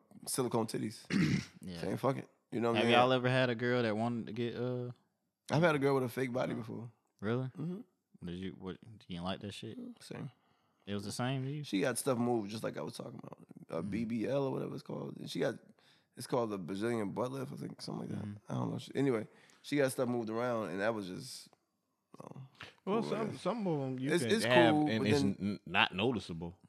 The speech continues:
Speaker 2: Yeah.
Speaker 1: It's cool, but it's like, <clears throat> I don't know.
Speaker 2: Yeah, it was, it was one where I was like, uh, she wanted to get her, uh, breast done. I couldn't change her mind.
Speaker 1: Sure.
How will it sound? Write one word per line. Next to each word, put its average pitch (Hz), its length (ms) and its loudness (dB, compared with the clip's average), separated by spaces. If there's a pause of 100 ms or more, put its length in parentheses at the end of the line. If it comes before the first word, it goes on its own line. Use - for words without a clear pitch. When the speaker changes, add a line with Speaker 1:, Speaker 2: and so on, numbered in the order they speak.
Speaker 2:
Yeah. 92 240 -8 (340)
Speaker 1:
It's 135 140 -2
cool, 156 260 2
but 123 140 2
it's 113 140 0
like, 92 280 0
<clears throat> - 40 12
I - 1700 2
don't - 300 -14
know. 135 60 -12 (500)
Speaker 2:
Yeah, 95 200 -8 (100)
it 123 160 -4
was, 127 280 -2
it 117 140 -6
was 110 200 -6
one 98 340 -6
where 92 100 -8
I 101 120 -2
was 104 140 -4 (100)
like, 90 280 -10
uh, 92 440 -12 (880)
she 107 100 -4
wanted 92 280 -4
to 85 40 -12
get 98 120 -12
her, 101 240 -4
uh, 85 240 -10
breast 98 400 -8
done. 87 380 -10 (1300)
I 107 140 -4
couldn't 101 220 -8
change 98 300 -6
her 87 120 -10
mind. 123 540 -6
Speaker 1:
Sure. - 300 -8